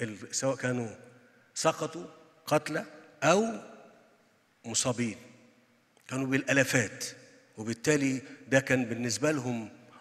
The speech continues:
أمر غير مستعد، مش غير مستعدين لتكراره مرة تانية.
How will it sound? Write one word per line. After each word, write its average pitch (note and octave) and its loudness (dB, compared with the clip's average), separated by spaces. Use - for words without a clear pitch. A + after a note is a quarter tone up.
أمر D#3+ -2
غير C#3+ -2
مستعد، A2+ 0
مش A#2+ 2
غير D#3+ 6
مستعدين C3+ 6
لتكراره C3+ 2
مرة C3 4
تانية. A2 -8